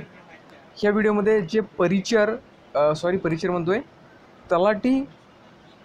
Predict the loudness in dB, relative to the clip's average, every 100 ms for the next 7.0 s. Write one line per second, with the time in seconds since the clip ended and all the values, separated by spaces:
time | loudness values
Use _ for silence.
0 | -4 -2 0 0 0 0 0 0 0 -2
1 | -4 -2 -2 0 0 0 -2 -4 -12 -20
2 | -20 -20 -8 -2 2 2 2 0 0 -2
3 | -8 -16 -20 -20 -20 -14 -4 0 2 2
4 | 2 2 2 -2 -2 0 0 0 0 0
5 | -2 -2 -2 0 0 2 2 0 -2 -2
6 | -2 -2 -2 -4 -4 -4 -2 0 0 0